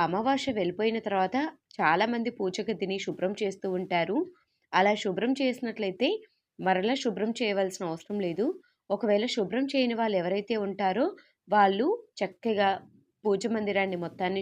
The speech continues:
శుభ్రం చేసుకునేసి అమ్మవారి చిత్రపటాన్ని కూడా చక్కగా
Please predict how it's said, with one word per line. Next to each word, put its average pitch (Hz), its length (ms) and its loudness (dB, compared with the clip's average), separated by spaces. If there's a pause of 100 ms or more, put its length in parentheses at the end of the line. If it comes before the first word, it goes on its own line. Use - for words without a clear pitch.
శుభ్రం 165 300 -6
చేసుకునేసి 175 680 -6 (520)
అమ్మవారి 247 460 0
చిత్రపటాన్ని 196 680 -2
కూడా 175 180 2 (340)
చక్కగా 214 400 0